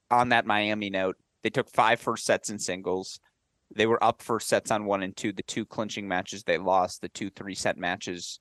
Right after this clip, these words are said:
there. Look, it's been a while since Noel's been in this environment. And I would say if you're a Miami fan, patience, right? Because it's one thing to have success in the fall. It's a complete other to have kickoff weekend, three all, three twos, whatever, coming down to you.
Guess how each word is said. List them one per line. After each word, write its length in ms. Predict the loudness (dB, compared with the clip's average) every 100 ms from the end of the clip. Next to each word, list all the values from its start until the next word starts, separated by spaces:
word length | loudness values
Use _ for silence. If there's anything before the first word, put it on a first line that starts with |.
| _
there. 680 | -6 0 4 4 2 0 -2 _ _ _ _ _ _ _ 2
Look, 160 | 2
it's 80 | 4
been 160 | 6 8
a 40 |
while 280 | 10 8 6
since 320 | 4 0 2
Noel's 380 | 6 6 6 4
been 360 | 4 4 4
in 400 | 0 0 0 0
this 340 | 4 4 4 0 0
environment. 840 | 0 4 6 6 4 -2 -12 -12 _ 0
And 420 | 4 6 4 4
I 160 | 4
would 180 | 6 4
say 280 | 4 6 6
if 120 | 6
you're 120 | 4
a 40 | 4
Miami 420 | 4 4 2 0
fan, 260 | 0 -2 0
patience, 520 | -2 -2 -4 -8 0
right? 220 | 2 2
Because 240 | 2 0
it's 140 | -2 0
one 160 | 0
thing 140 | 2 4
to 40 |
have 140 | 4 4
success 400 | 0 2 2 2
in 80 | -2
the 60 |
fall. 260 | 2 4 4
It's 100 | 0
a 40 |
complete 340 | -8 -2 2 4
other 300 | 6 6 2
to 260 | 2 2
have 240 | 2 0 2
kickoff 400 | 0 4 4 4
weekend, 340 | 2 2 0
three 340 | -2 -4 0 4
all, 440 | 6 6 6 2 _ -8
three 240 | -4 -4
twos, 500 | -4 -2 -2 -2 -4
whatever, 320 | 0 2 0 -2
coming 260 | -4 0
down 260 | 0 0 -2
to 80 | -12
you. 260 | -10 -10